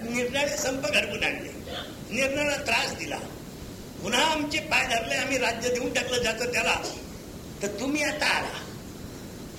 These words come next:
आता काय ज्योतिष सांगणार मला माहित आहे." भगवान हसले, "राजा,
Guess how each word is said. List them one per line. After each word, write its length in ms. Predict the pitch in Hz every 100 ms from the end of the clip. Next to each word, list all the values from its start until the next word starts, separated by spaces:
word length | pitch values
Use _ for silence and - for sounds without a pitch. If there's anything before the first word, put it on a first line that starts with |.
| -
आता 140 | -
काय 320 | - - 233 -
ज्योतिष 280 | 262 262
सांगणार 340 | - 247 262 262
मला 180 | - 277
माहित 280 | 156 165
आहे." 340 | 262 208 208 - - - - - - - - - - - - - - - -
भगवान 400 | 156 165 175 196
हसले, 540 | 196 165 - 175 120 117
"राजा, 220 | 156